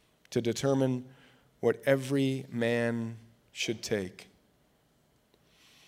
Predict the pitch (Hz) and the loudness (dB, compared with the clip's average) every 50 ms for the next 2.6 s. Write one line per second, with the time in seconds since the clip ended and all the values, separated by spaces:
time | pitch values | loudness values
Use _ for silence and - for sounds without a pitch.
0 | _ _ _ _ _ - 131 127 - 233 220 160 135 175 175 175 - 160 139 - | _ _ _ _ _ -2 0 2 4 4 4 4 6 4 4 4 4 -2 -4 -2
1 | 156 143 131 - 170 180 175 165 156 135 131 - - - 165 156 156 160 147 - | 0 -2 0 2 2 2 2 2 0 0 -2 -4 -2 2 2 4 4 2 0 -2
2 | - 117 104 101 104 - - 120 101 117 113 - | 0 0 0 0 -2 -6 -8 -6 -4 -4 -4 -4